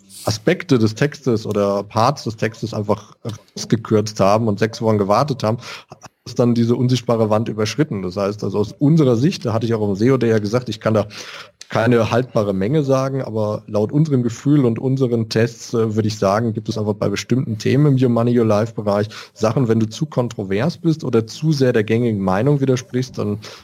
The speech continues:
sagt die Maschine einfach, das funktioniert nicht, ähm, du bist nicht der gängige Content und du bist dafür einfach zu neu. Ich kann das aber auch von Google natürlich verstehen. Die Gesundheitsbranche wandelt sich sehr, sehr langsam.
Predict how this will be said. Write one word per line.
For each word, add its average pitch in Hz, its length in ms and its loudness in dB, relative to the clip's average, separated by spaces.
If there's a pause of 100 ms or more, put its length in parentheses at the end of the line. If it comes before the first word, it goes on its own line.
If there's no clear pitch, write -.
sagt 98 240 0
die 123 40 2
Maschine 113 460 2
einfach, 120 480 0
das 110 200 -4
funktioniert 117 580 0
nicht, 160 360 0
ähm, 120 500 0 (220)
du 127 80 -10
bist - 440 -4 (440)
nicht 131 280 2
der 127 80 2
gängige 123 420 2
Content 170 600 0 (320)
und 127 300 2
du 127 100 -6
bist 127 140 -2
dafür 123 240 0
einfach 123 200 -2
zu - 180 -4
neu. 120 240 4
Ich 95 140 -6
kann 107 160 -2
das 110 100 -4
aber 107 160 -4
auch 107 60 -2
von 101 220 -4
Google 123 220 2
natürlich 113 360 0
verstehen. 151 400 2 (260)
Die 113 80 2
Gesundheitsbranche 110 1120 2
wandelt 104 440 0
sich 104 160 -2
sehr, 101 180 2
sehr 95 140 4
langsam. 147 500 2